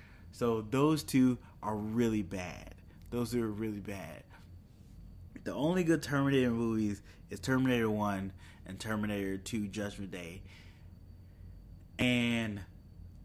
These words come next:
like, the first ten minutes of Terminator Genisys. <laughs> The first ten minutes of Terminator Genisys is really good, and then it gets really bad.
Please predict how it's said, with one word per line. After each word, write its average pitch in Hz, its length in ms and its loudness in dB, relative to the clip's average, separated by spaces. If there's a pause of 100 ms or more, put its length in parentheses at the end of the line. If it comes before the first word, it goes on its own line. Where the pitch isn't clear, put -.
(440)
like, 107 240 -8
the 113 80 -2
first 127 380 4
ten 113 340 0
minutes 104 380 0
of - 160 -8
Terminator 104 640 0
Genisys. 87 840 -4
<laughs> - 160 -14 (460)
The 110 120 -4
first 175 340 2
ten 202 200 4
minutes 180 260 4
of 143 140 2
Terminator 147 420 4
Genisys 120 540 0 (260)
is 107 200 -2
really 117 560 6
good, 101 520 0 (400)
and 117 180 0
then 117 140 2
it 104 120 -2
gets 104 220 -4
really 113 540 6
bad. 90 480 -4